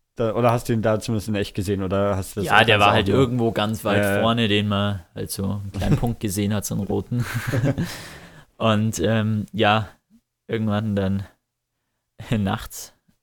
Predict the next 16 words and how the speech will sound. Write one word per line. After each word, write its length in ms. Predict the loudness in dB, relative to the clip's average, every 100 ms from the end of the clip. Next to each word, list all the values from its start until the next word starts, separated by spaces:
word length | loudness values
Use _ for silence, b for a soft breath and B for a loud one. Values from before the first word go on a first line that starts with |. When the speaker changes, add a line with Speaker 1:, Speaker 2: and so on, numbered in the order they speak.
| -10
Speaker 2:
äh, 260 | -6 -4 -6
bin 80 | -8
ich 100 | -8
da 80 | -8
auch 100 | -8
mal 80 | -6
aufgestanden, 500 | -8 -8 -8 -6 -4
hab 120 | -4 -4
gemerkt, 340 | -4 -4 -6
dass 420 | -10 -8 -12 -14 _ _
den 300 | -6 -4 -6 -8 _ _ _
ihre 160 | -8 -4
ganzen 300 | -2 -2 -6
Zelte 340 | -2 -4 -2
zusammengehauen 600 | -4 -2 -2 0 -2 -2 -4
hat. 220 | -6